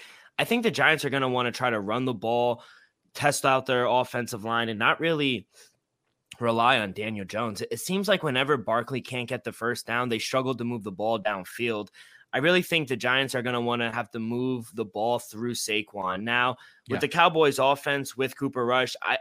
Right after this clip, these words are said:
Speaker 1: I don't think he'll be able to really light up the scoreboard, but I do think he can move the ball and they can get points. So with that, with the good defense, I think containing Barkley on the run, I, I think we see a low scoring game. I, I, it's gonna be a cold, windy night over here in the Northeast. So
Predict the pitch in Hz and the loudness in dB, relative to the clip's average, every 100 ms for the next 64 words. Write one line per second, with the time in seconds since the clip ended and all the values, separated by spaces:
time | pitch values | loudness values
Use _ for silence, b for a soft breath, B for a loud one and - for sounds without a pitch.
0 | - 139 165 175 165 - - 139 135 135 | -2 0 0 0 -4 -4 -2 0 2 2
1 | 120 123 110 123 117 120 107 107 120 120 | 2 -2 -2 -6 -4 -4 -2 -2 -2 -4
2 | 104 - - 117 139 156 165 165 b b | -8 -10 -6 -2 0 4 4 2 b b
3 | - 180 190 247 214 185 170 139 123 139 | 0 2 2 0 0 -2 -4 -2 0 0
4 | 120 104 123 131 127 123 127 135 131 113 | -2 -4 0 2 2 0 -2 -4 -4 -4
5 | 104 - 143 120 95 - 127 123 - b | -6 -6 -4 -4 -4 -6 -2 -2 -4 b
6 | b b 151 156 - 156 156 - - 135 | b b 0 2 6 8 8 6 0 -2
7 | - 135 117 143 143 135 139 143 139 127 | 0 -4 0 0 0 -2 0 0 -2 0
8 | 135 127 135 131 123 117 - 131 127 113 | -2 -2 -4 -8 -8 -10 -6 -4 -4 -2
9 | 120 123 131 131 113 127 120 98 110 123 | 0 0 -2 -2 0 -2 -2 -4 -2 -2
10 | 127 127 b b b - 131 147 190 185 | -2 -6 b b b 2 2 4 0 0
11 | 190 175 165 160 - 151 147 131 139 127 | 0 4 6 4 4 0 0 2 2 2
12 | 113 117 92 131 131 - 147 139 143 127 | 0 -2 -2 -2 -2 -4 -2 2 2 2
13 | - 139 143 127 135 131 120 117 123 107 | 0 4 4 2 -4 -2 -2 0 0 -2
14 | 107 107 113 110 107 104 107 101 117 110 | -4 -6 -4 -6 -6 -8 -8 -10 -8 -8
15 | - 107 104 | -6 -6 -8